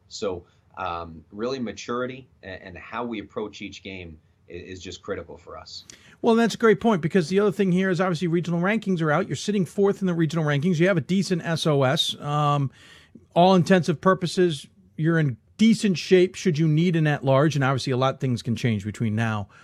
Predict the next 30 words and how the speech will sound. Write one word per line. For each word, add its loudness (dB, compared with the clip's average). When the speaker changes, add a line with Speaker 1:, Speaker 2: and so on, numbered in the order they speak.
Speaker 2:
uh, 0
and 4
the 4
end 4
of 2
the -4
month 0
when -2
this, -8
this -10
comes -4
to -8
fruition. -2
But -4
if, -4
if -4
things 0
ended -2
now, 0
you'd -4
be -2
in 0
pretty -2
good -2
shape -2
if 4
the 0
at-large 0
is -2
needed. 0